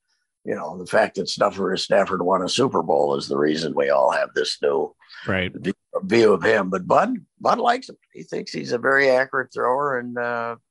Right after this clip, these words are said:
Speaker 1: and, you know, if, if, if the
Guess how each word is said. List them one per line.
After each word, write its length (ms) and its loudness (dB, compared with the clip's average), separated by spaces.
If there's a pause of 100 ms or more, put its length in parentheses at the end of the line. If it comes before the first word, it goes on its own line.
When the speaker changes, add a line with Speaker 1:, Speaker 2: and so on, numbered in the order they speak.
Speaker 1:
and, 360 -8 (200)
you 140 -4
know, 340 0
if, 100 -6 (140)
if, 140 -2 (580)
if 200 -2
the 220 -2